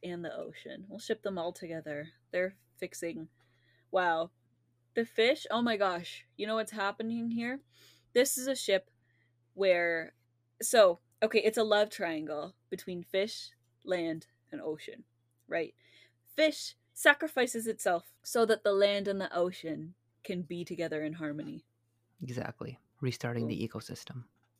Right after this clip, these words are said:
Speaker 1: Yeah. You know what? Allow. I'm allowing it.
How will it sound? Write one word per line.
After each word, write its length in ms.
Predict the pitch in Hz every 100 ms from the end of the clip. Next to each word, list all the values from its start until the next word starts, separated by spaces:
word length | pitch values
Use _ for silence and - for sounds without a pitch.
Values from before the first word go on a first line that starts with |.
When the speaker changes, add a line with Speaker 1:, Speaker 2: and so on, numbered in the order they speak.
| _ -
Speaker 1:
Yeah. 260 | - 180 156 160 _ _
You 120 | 196
know 100 | 208
what? 260 | 208 208 - -
Allow. 420 | 196 185 170 165 - -
I'm 160 | 202
allowing 420 | 202 180 160 156
it. 120 | 151